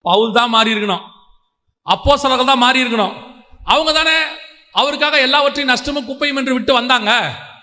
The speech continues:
அவங்க தானே ரெண்டு போட் நிறைய மீனை விட்டு வந்தாங்க. அந்த மத்தேயு தானே கவர்மெண்ட் வேலை, டாக்ஸ் ஆபீசர் வேலையை விட்டுட்டு வந்தாரு.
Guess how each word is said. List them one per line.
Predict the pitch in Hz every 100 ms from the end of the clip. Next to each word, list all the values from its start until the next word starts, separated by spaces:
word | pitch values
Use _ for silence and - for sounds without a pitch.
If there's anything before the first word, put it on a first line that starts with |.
| _ -
அவங்க | 226 294
தானே | 294 311
ரெண்டு | 277 262 214
போட் | 285
நிறைய | 262 262 269
மீனை | 254 277
விட்டு | 254 254 233
வந்தாங்க. | 208 196 214 220 147 - - _ _ _ _
அந்த | 185 247 254 233
மத்தேயு | 233 311 311 294
தானே | 285 294
கவர்மெண்ட் | 262 233 294 285
வேலை, | 269 254 185
டாக்ஸ் | 269 - 277
ஆபீசர் | 247 254 233
வேலையை | 254 247
விட்டுட்டு | 226 247 226 202
வந்தாரு. | 180 208 233